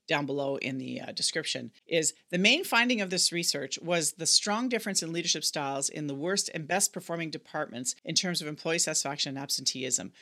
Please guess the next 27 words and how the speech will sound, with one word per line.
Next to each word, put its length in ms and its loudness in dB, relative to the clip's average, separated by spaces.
The 100 4
worst 320 6
department, 460 -4
Department 420 -6
B, 260 -2
had 160 4
a 80 6
manager 420 4
with 180 -4
clearly 360 2
identified 640 0
transactional 720 2
style 440 2
of 100 -6
leadership, 540 -4
whereas 260 4
the 120 0
best 420 4
manage-, 500 -2
the 60 -6
best 240 6
department 480 -4
was 160 -2
managed 380 0
by 200 2
a 120 -2
paragon 720 0